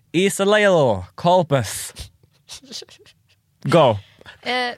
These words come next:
Speaker 2: <laughs> em, og da skal vi, jeg har fått den store æren å, eh, dele ut, eh, pris til, eh, det her, eh, den her perioden, eh, og den perioden går fra nitten åttisju frem til i dag.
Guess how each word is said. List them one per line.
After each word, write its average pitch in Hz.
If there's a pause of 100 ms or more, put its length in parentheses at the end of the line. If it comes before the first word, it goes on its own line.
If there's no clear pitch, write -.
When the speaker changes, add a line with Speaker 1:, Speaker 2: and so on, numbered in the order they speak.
(160)
Speaker 2:
<laughs> -
em, 262 (220)
og -
da 285
skal -
vi, 285 (140)
jeg 262
har 254
fått 254
den 240
store 240
æren 226
å, 208 (180)
eh, 196 (120)
dele 220
ut, 208
eh, 196 (240)
pris - (140)
til, 262
eh, 214
det 202
her, 226
eh, 208 (640)
den 214
her 226
perioden, 226 (600)
eh, 196 (220)
og 214
den 214
perioden 214
går 202
fra 202
nitten 202
åttisju 196
frem 190
til 196
i 196
dag. 226